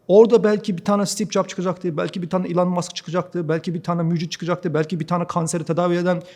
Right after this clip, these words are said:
bir çocuk çıkacaktı, değil mi? Şimdi ne, ne dedik baştan bunlara? "Ya yapma kardeşim yani, orada kal."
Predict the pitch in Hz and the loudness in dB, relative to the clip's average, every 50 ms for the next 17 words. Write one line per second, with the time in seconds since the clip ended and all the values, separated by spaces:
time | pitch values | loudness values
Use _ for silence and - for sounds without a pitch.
0 | - _ - 185 - - 180 165 190 - - - 185 180 185 180 - - 185 170 | -18 _ -6 -6 -2 0 0 0 0 -2 -2 -2 2 2 2 0 0 -4 -2 0
1 | 165 233 254 185 120 - - - - _ _ - - - 226 214 214 247 240 - | 2 2 2 2 0 -4 -10 -20 -20 _ _ -8 0 4 6 8 8 8 8 8
2 | 254 269 247 196 214 - - 170 - - - 202 185 180 175 165 165 214 294 302 | 6 4 4 2 0 2 2 2 2 4 2 2 2 4 2 0 0 0 -2 -4
3 | 233 - 180 196 180 151 139 151 185 185 196 202 170 - - 160 165 - 190 - | -6 0 4 6 6 6 6 4 2 2 2 -2 -2 -2 -2 -6 -6 -6 -8 -10
4 | - 160 135 120 117 - - 208 196 160 131 180 - - 196 185 | -8 -10 -10 -12 -12 -6 2 4 4 4 4 2 2 2 2 2